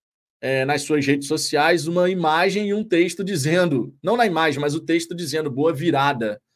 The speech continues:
pra todo mundo. E, claro, isso foi motivo de chacota, porque, pô, meu irmão, não precisa pensar muito pra você, no perfil oficial do Botafogo, não usar essa expressão.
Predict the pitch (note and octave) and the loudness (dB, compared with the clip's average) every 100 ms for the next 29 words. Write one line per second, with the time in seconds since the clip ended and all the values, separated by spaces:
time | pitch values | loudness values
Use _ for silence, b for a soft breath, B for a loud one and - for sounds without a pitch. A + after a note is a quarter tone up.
0 | _ _ - C3 C3 C#3+ C#3 D3+ C3 A#2 | _ _ -6 -6 0 0 2 0 0 -2
1 | G#2+ A#2+ - - C3+ C3+ C#3 D3+ D3 C#3 | -4 -6 -6 -2 0 0 -2 -4 -2 -4
2 | C3 B2+ - D#3 - D3 D3+ E3+ F#3 _ | -6 -6 -2 -2 2 2 2 -2 -4 _
3 | _ _ _ _ _ - C3 C3+ D3 D3 | _ _ _ _ _ -2 -2 -2 0 4
4 | D3 C#3 C#3 D#3 A#2 G#2+ G2+ G2 _ _ | 4 4 6 4 4 -4 -6 -14 _ _
5 | _ _ _ _ _ _ - - E3+ C#3 | _ _ _ _ _ _ -18 -4 -2 0
6 | F3 G3 G3+ F3+ - F3+ E3 D#3+ E3+ F#3+ | 4 4 6 2 4 2 2 2 2 0
7 | G3 F#3 F3 F#3 - - D#3 D#3+ D#3 D3+ | -2 2 4 4 2 0 0 0 0 -2
8 | C#3 E3 D#3+ D#3 D3 D3 D3 D3 C#3+ - | 2 0 0 -2 0 0 0 0 0 0
9 | D#3 E3 D#3 F#3 E3+ C3+ D3 F3+ - E3 | -2 0 0 0 0 2 2 2 0 -2
10 | - E3 - A3 G3 D3 | -2 -4 0 2 2 0